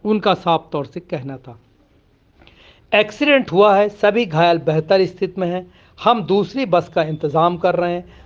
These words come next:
जो इन सभी तीर्थयात्रियों को उनके घर तक छोड़ कर आएगी। अगर कोई घायल यहीं पर अपना उपचार कराना चाहेगा, तो उसका इंतज़ाम भी बेहतर तरीके से किया जाएगा।" वहीं बस में सवार यात्री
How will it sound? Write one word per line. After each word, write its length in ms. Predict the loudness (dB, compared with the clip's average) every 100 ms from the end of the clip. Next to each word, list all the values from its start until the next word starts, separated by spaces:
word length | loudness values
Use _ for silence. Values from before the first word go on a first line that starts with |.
| -16 2
जो 240 | 6 6
इन 200 | 4 0
सभी 340 | 2 0 0
तीर्थयात्रियों 840 | -4 -2 -2 0 0 0 -2 -4 -2
को 160 | -4
उनके 220 | -8 -8
घर 240 | -10 -6 -6
तक 240 | -6 -12
छोड़ 260 | -12 -12 -12
कर 180 | -14 -18
आएगी। 360 | -18 -20 -20 _ _ _ _ 0
अगर 280 | 4 4 6
कोई 280 | 6 4
घायल 360 | 4 0 2 2 2
यहीं 220 | 2 2
पर 180 | 2 2
अपना 260 | 2 0
उपचार 420 | 0 0 0 2 2
कराना 360 | 0 0 0
चाहेगा, 460 | -2 -2 -2 -2 -6 -10 -20 _ 2
तो 120 | 4
उसका 400 | 4 2 -2 0
इंतज़ाम 520 | 0 -2 -2 -2 -2 -4
भी 120 | -8
बेहतर 460 | -4 -4 -2 -6
तरीके 460 | -4 -10 -12 -12 -14
से 180 | -12 -16
किया 300 | -14 -12 -12
जाएगा।" 440 | -14 -20 -20 -20 _ _ _ _ _ 2
वहीं 340 | 4 4 0 -8 _ _ -8 2
बस 280 | 2 2
में 120 | -2 -2
सवार 440 | 0 2 2 0 -10 _ _ -4
यात्री 640 | 2 4 2 -2 -6 -6